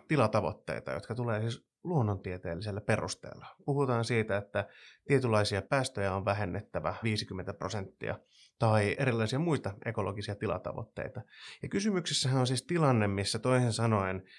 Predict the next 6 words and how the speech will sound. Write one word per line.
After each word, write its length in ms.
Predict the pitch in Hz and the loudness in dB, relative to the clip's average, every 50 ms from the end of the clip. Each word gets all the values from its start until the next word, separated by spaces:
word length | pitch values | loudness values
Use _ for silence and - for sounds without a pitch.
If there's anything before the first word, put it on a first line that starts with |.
| - - - | -20 -8 -2
annetaan 500 | - 135 131 120 113 107 107 107 113 147 | 0 2 2 2 2 2 2 2 2 2
luonnontieteellisiä 1160 | 175 175 156 127 113 110 101 95 104 104 101 101 98 - 85 71 64 65 90 98 107 104 | 2 2 4 4 4 4 2 2 0 0 0 0 0 -2 -2 -2 -2 -2 -4 -4 -4 -4
tavoitteita 760 | 101 - 117 107 98 98 98 - - _ - 85 - - 107 - - | 2 2 2 2 2 0 -4 -6 -8 _ -10 -10 -10 -10 -12 -2 0
politiikalle 560 | 131 123 113 104 104 - 85 82 - 139 139 | 2 4 4 2 2 0 -2 -2 -2 -4 -2
kansallisella 640 | - - 170 147 127 120 104 87 101 104 101 104 | 2 4 4 4 6 4 2 0 0 -2 -4 -2
tasolla. 480 | - - 107 - - - - - - - | 0 2 2 2 0 -6 -10 -12 -16 -20